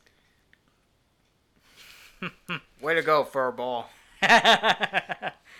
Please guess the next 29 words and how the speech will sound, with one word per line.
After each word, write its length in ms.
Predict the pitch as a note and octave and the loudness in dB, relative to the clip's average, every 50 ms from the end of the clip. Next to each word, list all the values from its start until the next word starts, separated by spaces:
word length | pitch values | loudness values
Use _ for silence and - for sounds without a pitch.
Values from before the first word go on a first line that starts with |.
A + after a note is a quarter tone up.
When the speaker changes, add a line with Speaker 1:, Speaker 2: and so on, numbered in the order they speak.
| - - - - - - - - - | -20 -20 -20 -20 -20 -20 -20 -16 -10
Speaker 1:
And 120 | - D3+ E3 | -8 -4 0
then 380 | F3+ F#3 F#3+ F#3+ F#3+ F3+ C#3+ _ _ _ - _ _ _ _ _ _ _ _ _ _ _ - - - | 0 0 0 -2 -4 -10 -14 _ _ _ -20 _ _ _ _ _ _ _ _ _ _ _ -20 -20 -20
the 140 | D3+ C#3+ C#3+ | -14 -14 -8
final 320 | - D#3+ F3 G3+ G#3 G3+ | -2 2 4 4 4 2
scene, 540 | F3 - - F#3+ F3+ E3 D#3+ D#3 D3 D3 C#3+ _ _ _ | -2 -6 -8 -8 -8 -8 -8 -10 -12 -14 -16 _ _ _
s-, 200 | - - - - - _ | -18 -16 -16 -16 -18 _
we, 200 | C#3+ D3 F3 - | -18 -18 -16 -14
in 120 | - D#3 D#3+ | -12 -10 -8
the 60 | D3+ | -4
last 300 | D#3+ F#3+ A#3 G#3+ - - | -2 -2 -2 -2 -2 -4
scene, 220 | - F#3+ F3+ E3+ | -8 -8 -10 -10
we 80 | E3 D3 | -10 -12
see 260 | - - F3 D#3+ - - | -12 -12 -12 -12 -10 -10
Angel 640 | D3 D#3+ E3+ E3+ D#3 C#3+ E3 D#3+ D#3 D#3 D3+ C#3+ - | -8 -8 -8 -10 -10 -8 -6 -6 -6 -6 -8 -10 -14
flying 500 | - - D3+ D3+ D#3+ D#3+ D#3 D#3 D#3 D#3 - | -16 -10 -6 -4 -2 -2 -4 -6 -10 -12 -10
over 320 | C#3+ D3+ C#3+ C3+ D3 C#3+ | -10 -10 -8 -8 -8 -10
the 140 | C3+ C3 B2 | -10 -10 -14
still 340 | - - - F3 E3 D3+ C#3+ | -14 -10 -6 -4 -4 -4 -6
broken 440 | B2 - D3+ C#3+ C#3 - C#3 C3+ | -6 -8 -8 -8 -8 -10 -14 -12
Golden 260 | C3 B2+ B2 B2 B2 A#2 | -12 -12 -12 -12 -14 -16
Gate 240 | - F#2+ F#2+ - | -20 -20 -20 -16
Bridge. 460 | - D#3+ F#3 F#3 F#3 F#3 E3+ - - _ _ _ _ _ - | -10 -6 -2 -2 -2 -2 -4 -8 -14 _ _ _ _ _ -8
As 160 | A#2+ B2+ - | -8 -8 -8
he 80 | D3+ C3+ | -10 -14
continues 540 | C3+ B2+ - - F#3 F3+ F3 E3+ D#3+ - | -14 -14 -12 -12 -12 -10 -10 -10 -10 -8
soaring 400 | - - - G3+ G#3+ G#3+ G#3 F#3 | -8 -8 -6 -6 -6 -6 -8 -10
through 180 | - E3 D#3+ D3 | -12 -12 -12 -12
the 180 | B2+ A#2 G#2+ G#2 | -12 -10 -8 -8
air, 260 | G#2 G#2+ A2+ A2 | -6 -6 -6 -8